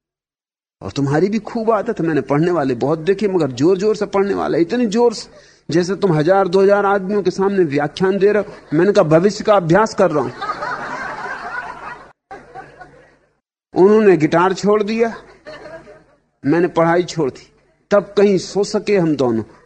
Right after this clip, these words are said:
अन्यथा सोना मुश्किल था। एक भी जागा हो तो सोए लोगों को अड़चन तो खड़ी करेगा।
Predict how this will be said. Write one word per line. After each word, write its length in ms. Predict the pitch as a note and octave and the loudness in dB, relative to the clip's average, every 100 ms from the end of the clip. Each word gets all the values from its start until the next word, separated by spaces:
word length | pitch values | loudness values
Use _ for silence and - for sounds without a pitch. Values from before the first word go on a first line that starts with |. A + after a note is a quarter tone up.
| C3 | -2
अन्यथा 280 | E3+ F3+ | -2 0
सोना 280 | F3+ F3+ A3+ | -2 0 0
मुश्किल 400 | C#4 B3+ - D3+ | 0 -2 -4 -8
था। 180 | B2+ - _ _ _ _ _ _ _ _ _ _ _ _ _ _ _ _ - | -8 -16 _ _ _ _ _ _ _ _ _ _ _ _ _ _ _ _ -2
एक 320 | G#3+ C#4 A#3+ | 2 2 2
भी 160 | G3+ F3 | 0 0
जागा 420 | B2+ B2 A#2 E3+ | 0 -4 -2 -2
हो 500 | F3 G#2+ D#2+ F2+ - _ _ _ _ _ _ _ _ _ _ _ _ - | -4 -6 -8 -10 -16 _ _ _ _ _ _ _ _ _ _ _ _ -10
तो 80 | D#3+ | -8
सोए 320 | - F#3+ G#3 | -4 -2 0
लोगों 300 | G3 G#3 A3 | 0 0 0
को 80 | E3+ | -2
अड़चन 300 | C#3+ C#3+ F3 | -4 -4 -6
तो 100 | F#3 | -4
खड़ी 240 | F3+ F#3 | -4 -6
करेगा। 480 | F#3 G3 - - - | -6 -8 -8 -16 -20